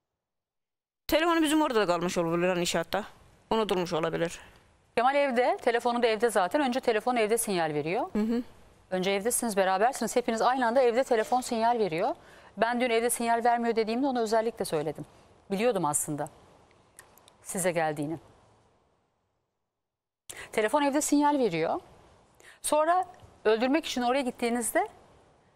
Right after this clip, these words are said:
Speaker 2: Kemal de orada, telefon orada sinyal veriyor. Arkasından da cesedi götürdüğünüz yerde de Kemal sinyal veriyor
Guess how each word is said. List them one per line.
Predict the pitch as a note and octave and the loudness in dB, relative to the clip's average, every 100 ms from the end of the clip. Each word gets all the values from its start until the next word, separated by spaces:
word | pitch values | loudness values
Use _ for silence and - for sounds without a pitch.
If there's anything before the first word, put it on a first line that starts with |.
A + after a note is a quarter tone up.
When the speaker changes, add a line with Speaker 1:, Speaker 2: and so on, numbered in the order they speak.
| _ _ _ _ _ _ _ _ - | _ _ _ _ _ _ _ _ -8
Speaker 2:
Kemal | G#3+ G#3 C4 B3+ | -4 0 2 2
de | |
orada, | A3 C#4+ D4 E4 | 2 2 0 0
telefon | A#3+ A3 C4 | 0 0 -2
orada | C4+ G3 A3+ | -2 0 -2
sinyal | - E3 D3 D3+ | -2 -2 -2 -4
veriyor. | D#3+ G3 F#4 - - - | -4 -2 -2 -4 -18 -2
Arkasından | F3+ G3 C4 - D#4+ F4+ D4+ | 0 0 -2 0 2 2 2
da | D#4+ F4 G#3+ | 2 0 0
cesedi | A3 C4 C4+ | -2 -2 -2
götürdüğünüz | B3 B3+ B3 B3+ C#4 | -2 -2 -2 0 0
yerde | G#3+ F#3+ G3+ C#4 | 0 0 0 0
de | F#3+ - - - | 0 -4 -14 -10
Kemal | E3+ D#3 D3+ | -6 -2 -2
sinyal | - D#3 D3+ D3+ | -2 -4 -4 -6
veriyor | D3+ C#3 | -8 -8